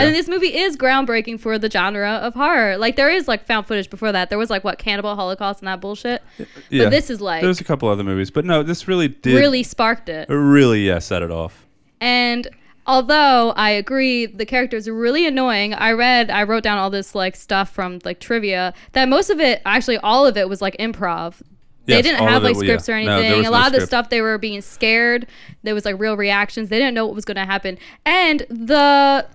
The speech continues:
Speaker 1: apparently the director or whatever, to promote the discord between the actors, he deliberately gave them less food every day of shooting.
Speaker 2: <laughs> Really?
Speaker 1: So of course I would be pissed off at the eighth day and been so annoying too. I would have been that girl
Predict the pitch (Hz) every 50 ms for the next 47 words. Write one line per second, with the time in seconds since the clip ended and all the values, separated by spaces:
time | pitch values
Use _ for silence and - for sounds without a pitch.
0 | - - - - - - - _ _ _ _ _ _ _ _ _ - 285 240 262
1 | 339 415 453 370 254 247 240 240 247 226 208 233 254 254 254 247 247 247 247 240
2 | 220 - 247 240 247 254 262 302 294 - - 269 240 226 226 226 220 - - 220
3 | 220 220 220 226 220 214 220 - - 226 254 254 262 262 311 - - - _ -
4 | 226 247 262 254 247 240 240 262 254 - - 277 269 226 247 - - 269 254 247
5 | 226 220 226 226 285 294 330 311 - - - - 339 294 330 302 311 339 294 311
6 | 277 247 233 254 247 254 247 240 220 220 220 226 233 - - - 247 233 202 -
7 | - 214 196 208 214 208 208 196 196 185 - - 220 190 165 165 160 - - _
8 | - - - 165 - - 143 151 139 - 370 330 330 330 - 453 440 427 254 233
9 | 233 370 508 508 - 392 392 - 392 415 - 381 339 339 349 320 247 285 262 -
10 | 269 269 269 - 254 254 247 247 247 240 240 240 - 262 240 240 233 226 226 226
11 | 226 226 226 - 320 339 254 190 180 175 - _ _ _ _ _ _ _ _ _
12 | - - 240 277 311 294 262 294 277 262 247 240 240 233 233 214 196 202 208 190
13 | -